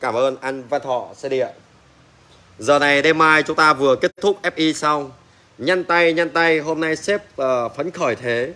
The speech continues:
<laughs> Hoàng Cửu, ờ, Cửu Hoàng, em một hũ mỡ chịu nhiệt, mỡ chất lượng, hai trăm năm mươi k một hũ. Rồi. Rồi, và anh trai này tiếp tục ủng hộ hai bộ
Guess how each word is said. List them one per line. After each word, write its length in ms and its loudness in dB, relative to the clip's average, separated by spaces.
<laughs> 440 2
Hoàng 220 0
Cửu, 400 2
ờ, 100 -4
Cửu 260 0
Hoàng, 420 2
em 200 2
một 160 -4
hũ 120 0
mỡ 200 0
chịu 220 0
nhiệt, 260 0
mỡ 220 0
chất 220 -2
lượng, 260 6
hai 260 0
trăm 340 2
năm 80 2
mươi 100 2
k 240 6
một 120 -2
hũ. 300 2
Rồi. 320 6
Rồi, 260 8
và 80 2
anh 120 2
trai 240 6
này 140 4
tiếp 240 2
tục 180 4
ủng 160 2
hộ 200 6
hai 440 2
bộ 320 0